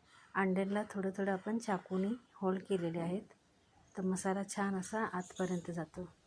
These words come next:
आपण एक ग्लास पाणी टाकलेलं आहे, अजून एक ग्लास पाणी टाकणार आहे आणि छान असं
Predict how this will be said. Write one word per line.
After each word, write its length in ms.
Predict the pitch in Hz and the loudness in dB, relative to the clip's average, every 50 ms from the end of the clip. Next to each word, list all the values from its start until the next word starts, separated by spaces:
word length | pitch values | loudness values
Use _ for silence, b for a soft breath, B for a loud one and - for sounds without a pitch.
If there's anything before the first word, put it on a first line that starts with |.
| - - - - - - - - - - - - - - - - B B B B B 196 | -20 -20 -20 -20 -18 -18 -18 -18 -18 -18 -18 -18 -18 -18 -20 -20 B B B B B -8
आपण 240 | 185 185 190 190 | -4 0 2 2
एक 120 | 196 196 185 - | 2 2 2 2
ग्लास 220 | 185 196 202 - | 2 2 2 0
पाणी 260 | - - 190 180 190 | 0 0 2 2 2
टाकलेलं 360 | 190 226 220 220 180 180 180 | 2 2 2 2 2 2 2
आहे, 100 | 196 190 - | 2 0 0
अजून 280 | 180 185 170 185 208 220 | -2 -2 0 0 2 2
एक 120 | 226 214 190 | 2 2 2
ग्लास 200 | 185 180 185 185 | 2 0 0 0
पाणी 220 | - 196 175 170 170 - | 2 0 2 2 0 -2
टाकणार 340 | 180 175 - - 170 170 | -4 -4 -4 -4 -6 -4
आहे 220 | 170 170 160 202 226 - - - - - - - - - - - - - - - - - - - - - - - - - - - - - | -4 -4 -4 -4 -6 -6 -10 -18 -18 -18 -16 -16 -16 -18 -18 -18 -18 -18 -18 -18 -20 -20 -20 -20 -20 -20 -20 -20 -20 -20 -18 -16 -12 -6
आणि 120 | 196 185 180 - - - | -4 -2 -2 -2 -2 2
छान 380 | 202 196 202 202 208 220 220 214 | 2 4 4 4 2 2 0 0
असं 320 | 190 - - 202 220 247 | 0 -2 -2 -2 -2 -2